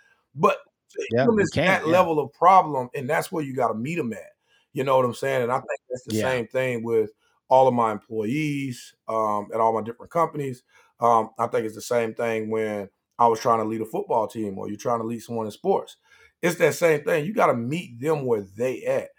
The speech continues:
Speaker 1: And in order to do that, you gotta really get to know the person and know what makes them go and what, what doesn't make them go, what they like, what they don't like, what they love, what they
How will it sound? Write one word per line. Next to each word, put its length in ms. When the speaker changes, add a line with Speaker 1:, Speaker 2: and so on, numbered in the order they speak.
Speaker 1:
And 120
in 240
order 320
to 60
do 180
that, 300
you 140
gotta 260
really 380
get 200
to 60
know 420
the 80
person 480
and 140
know 140
what 160
makes 200
them 140
go 460
and 140
what, 200
what 240
doesn't 300
make 160
them 100
go, 200
what 300
they 100
like, 320
what 100
they 60
don't 240
like, 260
what 160
they 100
love, 340
what 100
they 80